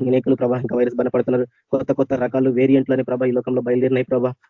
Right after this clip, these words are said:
అయినా ఇంకా రాబోయే దినాలు ఇంకా భయంకరంగా ఉంటాయి ప్రభా. వాటన్నింటిని బట్టి ప్రార్థిస్తున్నాం ప్రభా. మెలకుగా జీవించాల ప్రభా. నా తండ్రి ఎక్కడ మేము ఈ లోకంలో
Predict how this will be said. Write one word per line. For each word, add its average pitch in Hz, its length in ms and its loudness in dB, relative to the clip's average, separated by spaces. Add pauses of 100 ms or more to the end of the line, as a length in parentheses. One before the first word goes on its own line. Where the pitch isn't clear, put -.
అయినా 139 180 2
ఇంకా 139 160 2
రాబోయే 143 300 2
దినాలు 135 200 4
ఇంకా 131 160 -2
భయంకరంగా 131 360 2
ఉంటాయి 127 200 -2
ప్రభా. 123 260 0
వాటన్నింటిని 131 400 0
బట్టి 131 180 -2
ప్రార్థిస్తున్నాం 131 440 -2
ప్రభా. 127 180 2 (240)
మెలకుగా 139 340 4
జీవించాల 135 460 -2
ప్రభా. 127 260 0
నా 120 100 -4
తండ్రి 123 240 -4
ఎక్కడ 127 200 0
మేము 131 140 2 (320)
ఈ 143 80 6
లోకంలో 143 280 2